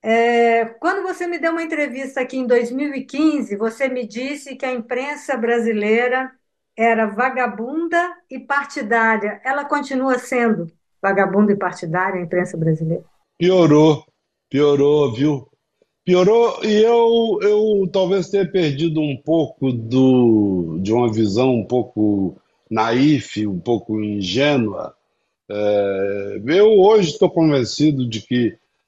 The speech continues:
Speaker 2: a imprensa em qualquer lugar do planeta,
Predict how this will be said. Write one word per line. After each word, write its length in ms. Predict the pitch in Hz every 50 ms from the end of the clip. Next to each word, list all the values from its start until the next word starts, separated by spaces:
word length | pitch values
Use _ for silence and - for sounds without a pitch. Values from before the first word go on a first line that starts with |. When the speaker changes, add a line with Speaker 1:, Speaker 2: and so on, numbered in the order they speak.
| _ _ _
Speaker 2:
a 60 | 113
imprensa 600 | 117 113 110 - - 131 135 147 147 127 - 131 127
em 80 | 120
qualquer 320 | 101 - 110 104 - - 143
lugar 360 | 139 123 104 92 113 117 117
do 160 | 117 110 98 - _ _ _ _
planeta, 800 | - 107 101 98 95 107 127 147 147 139 - _ - 90 - -